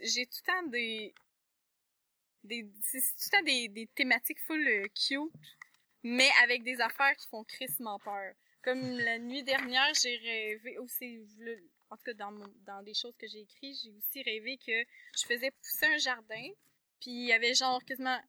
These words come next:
Speaker 1: je m'en occupais même pas, je l'arrosais même pas, puis il y avait des citrouilles qui avaient poussé, puis il y avait, il manquait une citrouille. Puis là, quand j'approchais de la citrouille, je la retrouvais, puis elle était toute mordue,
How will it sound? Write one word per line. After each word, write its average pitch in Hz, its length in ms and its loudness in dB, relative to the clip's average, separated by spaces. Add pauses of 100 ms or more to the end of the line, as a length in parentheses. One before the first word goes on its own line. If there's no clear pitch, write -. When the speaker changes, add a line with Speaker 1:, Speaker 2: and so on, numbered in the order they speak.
(300)
Speaker 1:
je 247 140 2
m'en 262 160 8
occupais 269 260 4
même 302 240 2
pas, 262 220 -2 (100)
je 302 60 -8
l'arrosais 254 300 -4
même 277 200 -2
pas, 285 200 -8 (180)
puis 269 100 -8
il - 20 0
y - 20 0
avait 262 120 0
des 247 120 -8
citrouilles - 400 -2
qui 311 120 -4
avaient 240 160 0
poussé, - 440 -6 (640)
puis 247 100 -4
il - 20 8
y 247 40 8
avait, 247 140 2
il 254 80 0
manquait 254 420 2
une 302 180 2
citrouille. 262 600 -4 (440)
Puis 254 100 -4
là, 294 60 -2
quand 262 160 6
j'approchais 247 440 4
de 285 60 0
la 240 120 6
citrouille, 330 520 0 (240)
je 233 100 -2
la 233 60 8
retrouvais, 254 400 0
puis 233 300 -8
elle 233 80 2
était 240 160 -2
toute - 280 -8
mordue, 240 640 -4